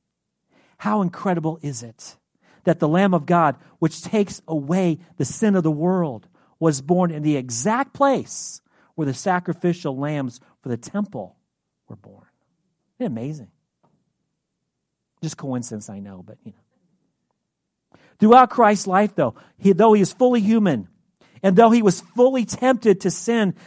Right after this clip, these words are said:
like we all are, in every way just like we are,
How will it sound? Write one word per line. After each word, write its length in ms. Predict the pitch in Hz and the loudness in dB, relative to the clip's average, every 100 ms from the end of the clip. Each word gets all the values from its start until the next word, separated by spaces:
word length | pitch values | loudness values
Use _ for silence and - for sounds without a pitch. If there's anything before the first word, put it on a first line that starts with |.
| - | -2
like 240 | 214 196 - - | 2 2 0 -6
we 280 | 180 247 240 | 0 2 2
all 300 | 214 226 208 | 4 6 6
are, 160 | 180 | 2
in 200 | 180 185 | 0 -2
every 500 | 254 247 294 269 294 | -2 4 2 4 0
way 400 | 269 214 269 285 | 0 2 4 4
just 280 | 190 202 180 | 2 -2 0
like 240 | 208 185 175 | 0 0 2
we 200 | 180 180 | 0 2
are, 400 | 143 113 92 | 0 -2 -4